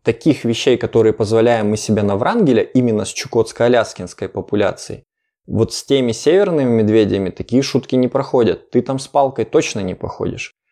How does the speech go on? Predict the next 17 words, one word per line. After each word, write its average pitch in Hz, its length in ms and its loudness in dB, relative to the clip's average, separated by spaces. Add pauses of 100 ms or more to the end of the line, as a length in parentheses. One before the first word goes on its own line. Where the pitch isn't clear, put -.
(260)
Ты 107 60 0
можешь 127 300 0
ходить 117 320 0
с - 80 -14
палкой, 165 460 0
которая 110 720 2
у - 160 -6
тебя 107 320 2
заряжена 110 1000 0
семь 117 260 -2
шестьдесят - 300 -2
два 117 180 2
на 117 100 -2
пятьдесят 104 340 -4
девять 104 300 2
как - 220 -4
минимум, 117 500 0